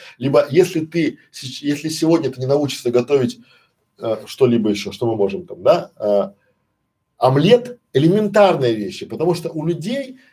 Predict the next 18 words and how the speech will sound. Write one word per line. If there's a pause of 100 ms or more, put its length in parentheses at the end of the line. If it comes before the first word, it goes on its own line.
(100)
надо
попадать
в
боль. (200)
Потому
что
вот
я
сейчас
убеждаюсь
в
том,
что
есть
огромное
количество (260)
девушек,
которые